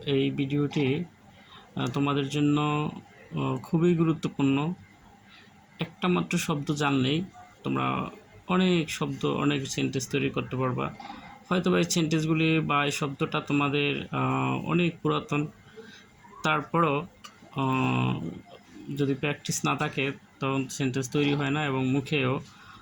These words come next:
উচ্চারণ আসে না এবং বলাও যায় না। তো আশা করি এটার মাধ্যমে আমরা শত শত সেন্টেন্স তৈরি করতে পারবো একটা শব্দ দিয়ে, আর সেই শব্দটি হলো ইট। আমরা জানি ছোটোবেলা থেকে ইট শব্দটার অর্থ কি? ইহা।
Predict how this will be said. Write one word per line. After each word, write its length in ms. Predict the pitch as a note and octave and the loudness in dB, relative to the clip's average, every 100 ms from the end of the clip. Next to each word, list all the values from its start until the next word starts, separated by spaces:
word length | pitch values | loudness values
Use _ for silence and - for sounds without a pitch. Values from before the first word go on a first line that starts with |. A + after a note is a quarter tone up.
| - | -4
উচ্চারণ 460 | D3+ C#3+ D3+ D3 C#3+ | -4 0 0 2 0
আসে 200 | C3 D3+ | 0 -2
না 140 | D#3+ | 0
এবং 260 | C3+ C3 B2 | 0 0 0
বলাও 340 | C3+ D3 C3+ | 2 2 2
যায় 160 | A#2 A2+ | 0 -2
না। 220 | A2+ B2 - - - - - - | -4 -6 -14 -20 -20 -20 -20 -4
তো 60 | C#3+ | -2
আশা 240 | C#3 F3 | 2 2
করি 300 | E3+ D3+ E3 - - - - - - - | 4 2 0 -4 -16 -20 -20 -20 -20 -6
এটার 220 | D#3 D#3+ | -2 2
মাধ্যমে 600 | D#3 C#3 D3 D#3+ C3+ C3+ - | 4 2 2 2 2 -2 -2
আমরা 260 | C3+ C#3 | -2 0
শত 260 | C3+ C#3+ D#3+ | -2 -2 -2
শত 220 | D#3+ D3 | -2 -2
সেন্টেন্স 400 | C#3+ C3+ C3 - | -2 -2 -4 -2
তৈরি 160 | D3 D3 | 0 0
করতে 260 | D#3 D3+ | 0 0
পারবো 280 | D3 B2+ C3+ - | 0 0 -2 -2
একটা 260 | B2+ - C#3 | -6 -4 -4
শব্দ 280 | C#3 B2+ | -2 -2
দিয়ে, 320 | C3 D3+ F3 - | 0 0 0 -2
আর 100 | C3+ | -4
সেই 200 | - C#3+ | -2 -2
শব্দটি 360 | C#3 C3 C#3+ D3 | -2 -4 -4 -2
হলো 140 | D3+ - | -2 0
ইট। 200 | C#3+ B2+ - - - - - - | 0 0 -6 -10 -12 -18 -20 -10
আমরা 200 | - E3 | -2 -2
জানি 280 | D#3+ E3+ F3 | 2 2 2
ছোটোবেলা 380 | E3+ D#3 D#3+ E3 | 2 0 2 0
থেকে 260 | D#3+ D3+ D3 | 0 0 0
ইট 240 | D3 C#3 | -2 -2
শব্দটার 300 | - B2+ C#3+ | -4 -2 -2
অর্থ 180 | C3+ C#3+ | -2 -4
কি? 220 | - E3 - | -2 -4 0
ইহা। 280 | C3 A#2+ | 0 0